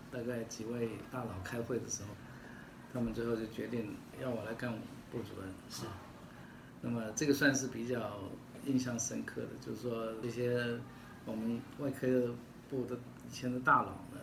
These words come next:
Speaker 1: 这些教授呢，他们也都非常推荐我。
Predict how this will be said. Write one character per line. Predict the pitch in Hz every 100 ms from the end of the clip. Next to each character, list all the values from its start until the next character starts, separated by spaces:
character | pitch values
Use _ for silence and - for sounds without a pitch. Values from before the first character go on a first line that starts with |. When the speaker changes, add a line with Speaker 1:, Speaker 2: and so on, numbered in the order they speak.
| 120
Speaker 1:
这 |
些 | 110
教 | - 113
授 | 107 117 104
呢， | 98 -
他 | 117
们 | 110 104
也 | 98 92
都 | 123 113 107 104 - - - - -
非 | 117
常 | 110
推 | 101 117
荐 | 123
我。 | 113